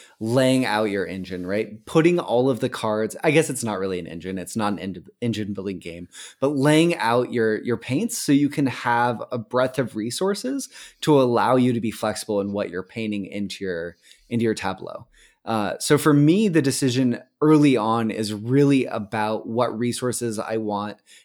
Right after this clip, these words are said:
down below. I'm not thinking about what I'm painting up top quite as much. I am a little bit. Uh, there's times where I'll go into that, but really early on, I care about the resources that I'm drafting a little bit more, I think. Um,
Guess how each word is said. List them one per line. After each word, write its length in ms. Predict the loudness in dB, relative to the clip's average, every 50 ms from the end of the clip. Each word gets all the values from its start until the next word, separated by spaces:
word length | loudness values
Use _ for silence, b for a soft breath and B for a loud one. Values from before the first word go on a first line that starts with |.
| b _
down 220 | -2 0 0 0
below. 320 | 0 0 2 2 2 2
I'm 160 | 2 2 2 2
not 180 | 2 0 -2
thinking 500 | -6 -12 -4 -2 -2 -2 2 2 2 2
about 460 | 2 2 0 -2 -2 -2 -4 -6 -6
what 260 | -10 -4 -2 -2 0 0
I'm 140 | -2 -4
painting 420 | -4 -6 -6 -4 -4 -2 -4 -4 -6 -10
up 160 | -14 -14 _
top 320 | -8 -4 -4 -4 -4 -6 _
quite 320 | -16 -6 -2 -2 0 0
as 160 | 0 -2 -2
much. 180 | -4 -4 -4 -2
I 120 | -2 -2
am 120 | 2 2 2
a 60 | 2
little 280 | 4 2 2 0 0
bit. 280 | -2 -4 -6 -6 -6 -10 B B B B B B
Uh, 220 | -6 -4 -2 -2 2
there's 240 | 2 0 0 0 -4
times 420 | -4 -2 0 0 2 0 0 0
where 100 | 0 0
I'll 100 | 0 2
go 140 | 0 -2 -2
into 140 | -2 -2 0
that, 200 | 2 0 0 0
but 180 | 0 -2 -4 0
really 360 | 0 2 4 6 6 6 4
early 260 | 4 2 2 2 2
on, 220 | 0 0 -2 -2 -4
I 140 | -6 -8 -10
care 280 | -10 -8 -2 0 0
about 220 | 2 2 0 -4 -4
the 100 | -6 -6
resources 560 | -6 -6 -8 -6 -4 -4 -4 -4 -6 -10 -8 -6
that 100 | -4 -2
I'm 100 | -2 -2
drafting 420 | 0 0 -2 -2 -2 -2 -2 -2
a 60 | 0
little 180 | 0 0 -2 0
bit 140 | -2 0 0
more, 220 | 0 0 0 0
I 80 | 0 -2
think. 320 | -2 -2 -2 -2 -2 -4 b b b b b b b b b _
Um, 560 | -2 0 0 0 -2 -4 -6 -8 -8 -10 -12